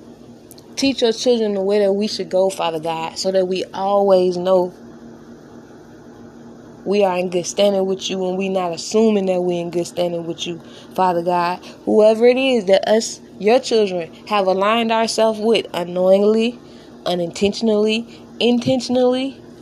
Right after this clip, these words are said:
or knowingly, Father God, reveal to us the things that we know we need to know in truth. Remove and block from us those who come with lying tongues and lying spirits that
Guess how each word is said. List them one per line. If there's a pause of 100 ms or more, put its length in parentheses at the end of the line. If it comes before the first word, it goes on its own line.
(200)
or
knowingly, (360)
Father
God,
reveal
to
us
the
things
that
we
know (120)
we
need
to
know
in
truth. (100)
Remove (3500)
and
block (560)
from
us (280)
those
who
come
with
lying
tongues
and
lying
spirits
that